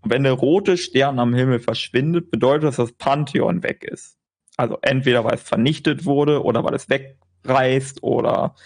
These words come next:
weil Sageras sich befreit hat oder, oder, oder. Da kann man jetzt interpretieren, was das genau bedeutet. Und jetzt kommt der gute Iridikron um die Ecke im neuesten Patch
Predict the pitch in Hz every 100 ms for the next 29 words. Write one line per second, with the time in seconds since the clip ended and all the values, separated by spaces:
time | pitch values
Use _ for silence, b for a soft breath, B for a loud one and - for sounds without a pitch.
0 | B B - 113 113 151 156 135 120 -
1 | - - - 156 165 160 147 139 - 147
2 | 135 131 135 123 117 120 120 - - 143
3 | 139 127 131 123 - 117 - 120 117 117
4 | - - - - 113 - - - _ _
5 | b b b b _ _ _ _ _ _
6 | - 131 156 208 190 175 175 156 147 131
7 | 127 - 123 110 117 113 123 156 202 170
8 | 127 135 135 139 147 143 160 190 -